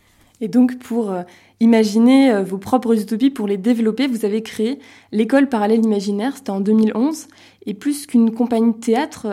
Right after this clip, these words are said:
elle se définit comme un lieu nomade qui invente des expériences dans des théâtres, des musées, dans l'espace public et pour des territoires. Alors pourquoi ce nom, euh, l'École parallèle imaginaire ?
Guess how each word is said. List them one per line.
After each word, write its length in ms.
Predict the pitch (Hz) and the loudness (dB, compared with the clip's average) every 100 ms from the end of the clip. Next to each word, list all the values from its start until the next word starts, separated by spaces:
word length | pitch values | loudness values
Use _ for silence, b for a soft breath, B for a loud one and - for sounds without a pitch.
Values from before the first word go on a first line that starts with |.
| - | -6
elle 280 | 208 214 | -6 -6
se 160 | 202 - | -8 -8
définit 340 | 202 214 254 | -8 -2 0
comme 180 | 262 226 | 0 2
un 80 | 208 | 2
lieu 180 | 208 240 | 2 4
nomade 520 | 240 226 214 262 202 b b b - | 6 6 2 0 -6 b b b -6
qui 140 | 220 | -2
invente 280 | 214 233 247 | 0 0 0
des 180 | 220 220 | 0 -4
expériences 460 | 220 214 214 247 | -4 -2 0 0
dans 120 | 233 | -2
des 120 | 202 208 | -4 -4
théâtres, 400 | 220 233 262 202 | -2 -4 -6 -2
des 100 | 214 | 2
musées, 380 | 214 190 220 | 2 0 -4
dans 120 | 233 202 | -4 -4
l'espace 380 | 202 - 214 | -6 -6 -6
public 340 | 220 214 269 247 | -6 -8 -6 -6
et 40 | |
pour 280 | 226 226 220 | -6 -6 -4
des 160 | 196 208 | -4 -4
territoires. 760 | 226 214 214 196 202 - - _ b b b b | -2 -4 -6 -8 -10 -12 -20 _ b b b b
Alors 180 | 196 196 | -8 -6
pourquoi 300 | 254 - 285 | -12 -6 -6
ce 180 | 277 233 | -2 0
nom, 280 | 220 226 - B B | 0 0 -6 B B
euh, 60 | 190 | -6
l'École 360 | 202 220 240 233 | -6 -2 -4 -2
parallèle 400 | 208 208 214 208 | -2 0 0 0
imaginaire ? 680 | 202 190 196 190 208 - | 0 -2 -2 -4 -6 -14